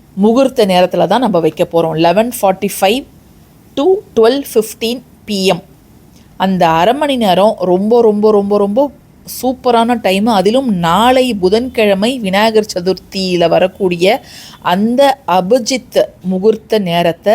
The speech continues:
யாருமே தவற விட்டுடாதீங்க. அவ்வளவு சக்தி வாய்ந்தது. அந்த நேரத்துல நம்ம எந்த ஒரு சிறப்பான வழிபாடு பண்ணாலும் அது நமக்கு வெற்றியை தரும். ஜித் என்றால் வெற்றி, அபிஜித் என்றால் சிறப்பான வெற்றி.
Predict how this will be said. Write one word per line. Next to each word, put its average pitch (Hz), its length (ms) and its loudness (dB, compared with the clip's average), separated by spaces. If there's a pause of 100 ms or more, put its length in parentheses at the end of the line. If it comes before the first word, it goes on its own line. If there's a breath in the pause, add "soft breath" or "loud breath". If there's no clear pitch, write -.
(120)
யாருமே 170 720 0
தவற 160 260 0
விட்டுடாதீங்க. 160 640 -2 (540 loud breath)
அவ்வளவு 226 520 2
சக்தி 202 380 -6
வாய்ந்தது. 185 480 -2
அந்த 180 280 -2
நேரத்துல 220 480 0
நம்ம 220 260 0
எந்த 233 480 0
ஒரு 254 160 2
சிறப்பான 226 540 0
வழிபாடு 202 500 0
பண்ணாலும் 185 380 0
அது 208 140 0
நமக்கு 175 340 -4
வெற்றியை 180 460 -2
தரும். 156 300 -2 (640 loud breath)
ஜித் 233 280 0
என்றால் 208 420 2 (280)
வெற்றி, 180 480 -2
அபிஜித் 208 420 0
என்றால் 185 360 0
சிறப்பான 190 600 0
வெற்றி. 170 420 -4